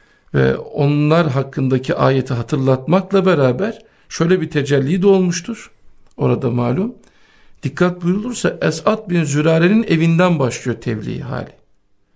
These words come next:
Cenab-ı Hak da Firavun zulmünü çok arttırdığı zaman evlerden irşat yapılması için Hazreti Musa'ya emretmiştir.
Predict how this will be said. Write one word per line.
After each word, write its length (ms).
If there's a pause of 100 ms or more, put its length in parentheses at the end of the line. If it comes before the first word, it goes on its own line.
(720)
Cenab-ı 400
Hak 260
da 300 (260)
Firavun 600
zulmünü 420
çok 240
arttırdığı 580
zaman 460 (600)
evlerden 680
irşat 500
yapılması 540
için 200
Hazreti 320
Musa'ya 500
emretmiştir. 760